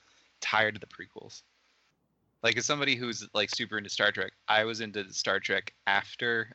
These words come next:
uh, like, Next Generation onward, and not so much the original series, and the fact that they're, like, mired in doing all these prequels from, like, Enterprise to the new Star Trek movies to Discovery.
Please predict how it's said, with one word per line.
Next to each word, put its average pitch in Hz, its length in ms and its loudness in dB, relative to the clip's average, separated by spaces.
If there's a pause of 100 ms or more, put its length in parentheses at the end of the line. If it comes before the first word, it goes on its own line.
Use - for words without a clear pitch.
uh, 107 240 -2
like, 104 200 -6
Next 107 200 2
Generation 107 420 -2
onward, 120 460 -2
and 101 160 -4
not 101 240 4
so - 100 -4
much 101 240 -4
the 98 80 -4
original 110 300 -2
series, 127 400 2
and 92 80 -8
the 95 40 -8
fact 98 300 4
that - 140 -10
they're, 98 180 -2
like, 98 280 -6 (340)
mired 101 640 4
in 101 140 -6
doing 98 240 -2
all 98 100 -6
these 98 180 -6
prequels 107 560 -2
from, 95 200 -6
like, - 220 0
Enterprise 95 760 4
to - 160 -6
the - 120 -8
new 98 160 -6
Star 107 280 4
Trek 101 240 4
movies 95 520 -2
to - 160 -4
Discovery. 101 760 2